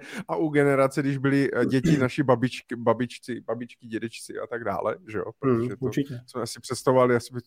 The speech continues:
Speaker 1: asi trošku ně-, nějak jinak, protože dnešní děti přesně představují jako základní potřebu iPhone čtrnáct Pro Max,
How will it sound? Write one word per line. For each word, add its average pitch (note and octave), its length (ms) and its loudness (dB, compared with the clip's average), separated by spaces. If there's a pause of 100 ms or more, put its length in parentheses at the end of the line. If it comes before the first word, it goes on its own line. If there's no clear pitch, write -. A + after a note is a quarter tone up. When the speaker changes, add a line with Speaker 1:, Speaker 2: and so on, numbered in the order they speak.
(100)
Speaker 1:
asi B2 200 -12
trošku A#2 340 -10
ně-, A#2 220 -6
nějak A#2 320 -4
jinak, B2+ 300 2
protože A#2 280 -2 (280)
dnešní B2 320 0
děti A#2 260 0
přesně A#2+ 340 -8
představují A#2 540 -4
jako A2+ 220 -4
základní A#2 580 -2
potřebu A2+ 500 -2 (140)
iPhone A2 280 -4
čtrnáct A2+ 420 -10
Pro A2 180 -6
Max, G#2 400 -6